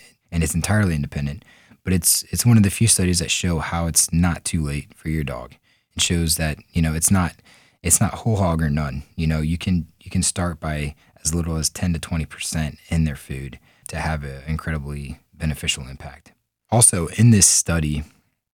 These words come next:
they included some data, um, over ten thousand dogs. And what they found was that canines fed commercially prepared raw food diets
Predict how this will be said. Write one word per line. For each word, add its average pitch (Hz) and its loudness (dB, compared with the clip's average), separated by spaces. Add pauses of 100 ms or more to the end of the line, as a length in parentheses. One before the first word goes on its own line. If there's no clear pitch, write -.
(720)
they 95 0
included 92 -2
some 85 0
data, 80 -2 (300)
um, 76 -4
over 82 -2
ten 98 2
thousand 85 2
dogs. 71 -6 (500)
And 90 -2
what 92 0
they 92 0
found 85 0
was 78 -2 (420)
that 85 -4
canines 98 4
fed 82 -4
commercially 85 -2
prepared 80 -4
raw 78 -4
food 78 -4
diets 73 -6